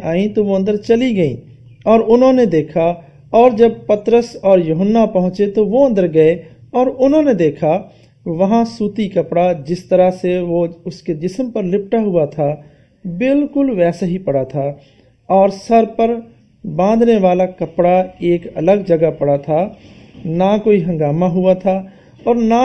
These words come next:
ہی کوئی جلدی تھی کہ کپڑا تیزی سے اتار کر نیچے پھینک دیا ہو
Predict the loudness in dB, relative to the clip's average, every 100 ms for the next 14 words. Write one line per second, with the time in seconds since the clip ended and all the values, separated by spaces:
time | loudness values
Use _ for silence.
0 | 2 0 -2 -4 2 2 4 -2 -2 -4
1 | -4 -4 -6 -4 -2 0 0 0 -6 -6
2 | -4 -6 -2 -2 -2 -2 -6 -4 -8 -6
3 | -8 -6 -8 -8 -10 -8 -10 -12